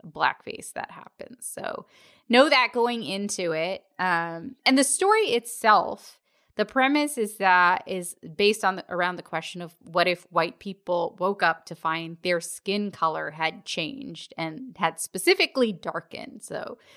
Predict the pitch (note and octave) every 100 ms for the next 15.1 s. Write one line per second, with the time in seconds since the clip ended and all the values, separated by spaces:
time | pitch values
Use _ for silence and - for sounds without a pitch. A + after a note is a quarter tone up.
0 | - - _ _ - D#3 D#3 F#3+ A3 A#3+
1 | - A#3 A3 G#3 - _ G3+ G3+ G3 -
2 | - G#3 G3 F#3+ F3+ F#3 E3 E3+ - F#3+
3 | F#3 - F3 E3 - E3 F3 - F#3+ F#3
4 | A3+ D#4+ D4 A#3 G#3+ G#3+ F3+ F3 F#3 F#3
5 | F3+ F3 E3+ - D#3+ E3 D#3+ D3+ D3+ E3
6 | E3+ - - F3 E3+ - E3 E3+ E3 -
7 | D3+ D#3+ D#3+ - E3 E3+ E3+ D#3+ D#3+ D#3+
8 | E3 D#3 _ _ _ _ _ F#3 F3 E3+
9 | E3 E3 - D3+ F3 A3 - - F3 E3+
10 | - D#3+ E3+ D#3+ E3+ F3 F3 E3 E3+ E3
11 | E3 E3+ D#3+ E3 D#3+ E3+ - - E3+ D#3+
12 | D#3+ D#3+ D#3 - - E3+ - E3 F3 D#3+
13 | D#3 D3 - D#3 E3+ - - E3 D#3+ -
14 | E3 D3+ - D#3+ D#3 - - D3+ - -